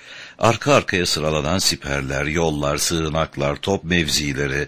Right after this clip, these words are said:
makineli tüfek yuvaları ile yaygın, derin, güçlü bir savunma ağı oluşturuyorlardı. Her yer kum torbalarının koruması altına alınmaktaydı. Torba çok, kıyıda kum sınırsızdı.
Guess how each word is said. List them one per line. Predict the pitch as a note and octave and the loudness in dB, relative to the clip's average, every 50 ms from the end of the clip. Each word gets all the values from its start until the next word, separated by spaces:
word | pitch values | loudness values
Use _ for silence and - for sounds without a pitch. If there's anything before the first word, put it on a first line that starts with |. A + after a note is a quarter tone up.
| - - | -6 0
makineli | G#2 A#2 A#2+ - D3 D3 C#3 C3 C#3 - | 0 2 2 4 2 2 2 2 0 -2
tüfek | - G#2 C#3 C#3+ F#2+ G2 | -2 0 0 2 2 2
yuvaları | A2 A2 A2 G#2+ G2+ F#2+ F#2+ G2 | 2 2 4 4 4 2 2 2
ile | A#2+ D#2+ D#2+ C#2+ D2 E2 | 0 0 0 0 0 0
yaygın, | F2 D#2+ D2 D2+ E2+ E2+ C#2+ B1+ D2 D#2+ C#2+ D2 C2+ | 0 2 2 4 4 4 2 0 -2 -4 -4 -2 -2
derin, | D#2+ F2 E2+ F2+ E2 D2 C2 | 0 0 0 0 -2 -4 -4
güçlü | F#2 G2 - - - D3 B2 | -2 -2 0 0 0 2 2
bir | A#2 G#2+ | 2 2
savunma | - - G2+ F2+ F2+ F#2 D#2+ D2+ D#2+ F2+ F2+ | 2 2 2 2 2 0 0 0 -2 0 0
ağı | D2 D2+ | 0 0
oluşturuyorlardı. | D#2+ D#2 D#2 D2+ D2 - - D#2+ D2 D2+ D2 C#2 C#2 C2 C2 C2+ C2 B1+ B1+ - C2+ C2 B1 A1+ - - - - _ - - - - - - - - - - - | -2 -2 -2 -2 -2 -2 -2 -2 -2 -2 -2 -2 -2 -2 -2 -2 -2 -4 -4 -6 -6 -8 -8 -8 -12 -16 -20 -20 _ -20 -20 -20 -20 -20 -20 -20 -20 -20 -16 -2
Her | - C#3 F3 F3 | 0 0 2 4
yer | F#3 F3 E3+ - | 4 4 4 4
kum | - D#3+ E3 E3 | 2 -2 -2 -2
torbalarının | C#3 - G2+ E2+ D2+ C2+ D#2 D2+ D2 D2 C#2+ D2+ G2 F#2+ | -2 0 0 0 0 0 0 0 0 -2 -2 -2 -2 -2
koruması | - F#2+ G2 F2 E2+ E2 F2 D#2+ - G2 | -2 0 0 0 0 0 0 0 2 2
altına | E2+ C#2+ C#2 - D#2 D#2 D#2+ | 2 0 -2 -4 -4 -2 0
alınmaktaydı. | D2+ D2 D2+ D2+ C#2 C#2+ C#2+ C#2+ - - - C#2 C2+ C2 - C2 B1+ A#1 - - _ _ - - - - - - - _ - | 0 0 -2 -2 -2 -4 -4 -4 -4 -4 -4 -4 -4 -4 -6 -8 -8 -10 -10 -16 _ _ -20 -20 -20 -20 -20 -20 -20 _ 2
Torba | - B2 C3+ B2+ A2+ D3 C#3 | 4 6 6 6 4 2 2
çok, | - - - - - - - | 2 2 2 2 0 -2 -2
kıyıda | - A2 G2+ F2+ F2 A2+ | 0 2 2 4 4 2
kum | G#2 - - A2 G#2+ G2 | 2 2 0 0 0 0
sınırsızdı. | - - G2+ F#2 F#2+ F#2 E2+ - - F2+ E2 C#2+ - C#2 C2+ B1+ A1+ | 0 0 0 2 2 2 2 2 2 0 0 -2 -2 -4 -6 -6 -8